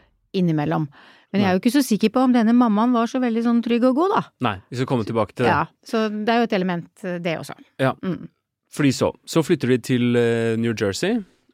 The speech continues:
Speaker 2: og da går José fra å være en fraværende far til å bli en totalt dominerende far. For det første så insisterer han jo på at de to guttene skal bli idrettsstjerner,
Speaker 1: Mhm.
Speaker 2: sånn som hans egne foreldre var. I tillegg, så i stedet for å lese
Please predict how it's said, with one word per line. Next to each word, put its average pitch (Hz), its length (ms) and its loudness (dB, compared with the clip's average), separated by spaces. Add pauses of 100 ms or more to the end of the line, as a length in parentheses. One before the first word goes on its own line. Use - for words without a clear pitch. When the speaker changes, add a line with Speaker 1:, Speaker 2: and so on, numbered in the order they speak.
(140)
Speaker 2:
og 135 140 0
da 190 240 0
går 135 340 2
José 123 420 -4
fra 127 140 -2
å 131 100 0
være 110 360 0
en 120 100 -4
fraværende 101 500 -2
far 160 280 -4 (160)
til 127 140 -6
å 131 80 0
bli 120 120 2
en 117 160 0
totalt 113 640 -4
dominerende 123 800 -2
far. - 220 -8 (720)
For 156 120 -4
det - 40 -6
første 185 280 -4
så 196 100 -2
insisterer 120 640 0
han 104 140 2
jo 139 100 0
på 131 120 0
at 123 80 -2
de 123 120 0
to 123 140 -2
guttene 120 280 -2
skal 117 160 -6
bli 120 240 0
idrettsstjerner, 101 880 0 (140)
Speaker 1:
Mhm. 202 280 -2 (100)
Speaker 2:
sånn 131 300 2
som 156 180 -2
hans 151 320 -2
egne 98 480 2
foreldre 98 560 0
var. 92 240 -2 (220)
I 147 40 -2
tillegg, 156 380 2
så - 80 -2
i 165 40 0
stedet 147 200 0
for 147 80 0
å 156 60 2
lese 143 180 2